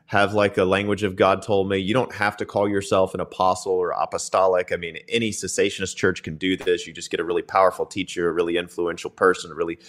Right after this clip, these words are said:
celebrity pastor, charismatic leader, and this can happen.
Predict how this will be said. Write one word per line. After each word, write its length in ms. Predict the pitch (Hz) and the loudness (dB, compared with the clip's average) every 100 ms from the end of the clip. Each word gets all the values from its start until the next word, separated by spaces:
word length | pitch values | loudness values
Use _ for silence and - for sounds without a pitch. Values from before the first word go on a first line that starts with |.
| - | -18
celebrity 500 | - - 90 95 92 | -8 0 4 4 2
pastor, 440 | 90 98 90 - 92 | 0 4 4 2 -2
charismatic 560 | - 92 90 92 82 | 4 4 4 2 2
leader, 240 | 98 95 92 | 2 2 2
and 220 | 98 95 | -2 2
this 180 | 120 123 | 2 2
can 140 | 92 | -4
happen. 520 | 82 120 110 92 80 | 0 2 2 0 -2